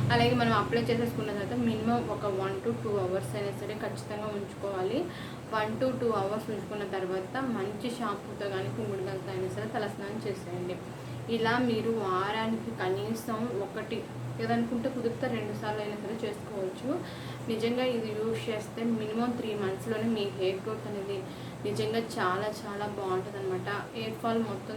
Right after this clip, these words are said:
తగ్గిపోద్ది, అలాగే సిల్కీగా ఉంటుంది హెయిర్, తర్వాత వైట్ హెయిర్ ప్రాబ్లం పోగొట్టుకోవచ్చు.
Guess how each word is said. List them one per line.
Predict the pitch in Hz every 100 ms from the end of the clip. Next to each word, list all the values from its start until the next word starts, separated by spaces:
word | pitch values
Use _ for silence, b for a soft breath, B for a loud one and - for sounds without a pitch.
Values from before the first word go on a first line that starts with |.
| 220
తగ్గిపోద్ది, | 202 190 - 202 190 202 202 B B B 226
అలాగే | 220 208 202 208 214 208 208
సిల్కీగా | 226 - 240 226 220
ఉంటుంది | 208 208 208 202 202
హెయిర్, | 196 202 202 202 196
తర్వాత | 196 196 202 202
వైట్ | 196 196 208 226
హెయిర్ | 214 -
ప్రాబ్లం | 202 202 208 202
పోగొట్టుకోవచ్చు. | 185 190 185 - 202 196 185 -